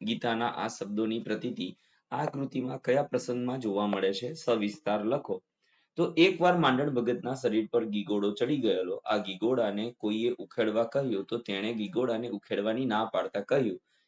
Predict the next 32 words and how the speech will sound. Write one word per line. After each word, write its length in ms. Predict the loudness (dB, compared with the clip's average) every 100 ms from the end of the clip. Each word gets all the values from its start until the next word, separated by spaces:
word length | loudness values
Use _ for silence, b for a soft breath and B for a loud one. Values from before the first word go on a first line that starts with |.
| 0
કે 160 | 4
"રહેવા 360 | 6 6 6 6
દો, 260 | 4 2 -2 _ _ _ _ _ _ 0
એને 280 | 2 2
વળી 260 | 4 4 4
બીજે 340 | 2 0 2
ખાજ 360 | 0 4 4 6
લેવા 280 | 4 2 2
જવું 340 | 2 2 2
પડશે 340 | 0 0 2 0
ને, 180 | -2 -6 _ _ _ _
બહુ 280 | 2 4 4
દી 260 | 2 0 2
થઈ 220 | 0 0
ગયા 260 | 2 0
છે 220 | -2 -8 -14 -8
એને." 340 | -6 -4 -8 -12 _ _ _ _
માંડણ 440 | -2 0 2 2 2
ભગતના 500 | 2 2 0 0 -2
આ 240 | -2 -4
શબ્દો 400 | -2 -2 -2 -2
ગીતામાં 580 | -2 -4 -2 -2 0 -4
કહ્યું 340 | -6 -4 -4
છે 260 | -2 -4 -4
એમ 180 | -4 -6
"હું 300 | -4 -4 -2
દેહ 280 | 0 2 2
નથી 400 | -2 -2 -4 -4 _ _ _ -4
પણ 120 | -2
આત્મા 600 | -2 -6 -6 -2 0 0 -4
છું" 140 | -12 -14 _ _ _ _
એની 380 | 0 2 0